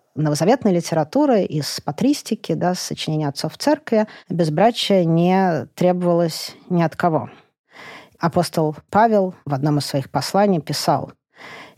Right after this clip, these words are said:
«Епископ должен быть непорочен, одной жены – муж, трезв, целомудрен, благочинен. Диакон тоже должен быть одной жены муж, хорошо управляющий детьми и домом своим». Жена там вполне себе присутствует.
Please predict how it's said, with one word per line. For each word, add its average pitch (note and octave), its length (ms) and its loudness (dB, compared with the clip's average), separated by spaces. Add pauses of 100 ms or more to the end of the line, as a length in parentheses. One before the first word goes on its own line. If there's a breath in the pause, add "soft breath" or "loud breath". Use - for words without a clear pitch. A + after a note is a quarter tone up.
(120 loud breath)
«Епископ E3 400 0
должен D3+ 280 0
быть D3 160 -4
непорочен, A#3 760 2
одной D#3+ 340 2
жены – D3+ 480 0 (120)
муж, A3+ 500 2 (260 soft breath)
трезв, G#3 440 2
целомудрен, F#3+ 680 2
благочинен. F3 760 -2 (240 loud breath)
Диакон G#3+ 760 2 (120)
тоже C3+ 260 0
должен A#2+ 340 -4
быть A2 220 -8
одной C3 460 -4
жены C#3 340 -4
муж, C4+ 480 0
хорошо - 360 -4
управляющий C#3 480 -4
детьми G#3+ 440 2
и D3+ 40 0
домом D#3 280 0
своим». D3 500 -2 (400 loud breath)
Жена D#3 320 2
там F#3+ 140 -6
вполне E3 300 -2
себе D#3+ 160 -6
присутствует. - 560 -8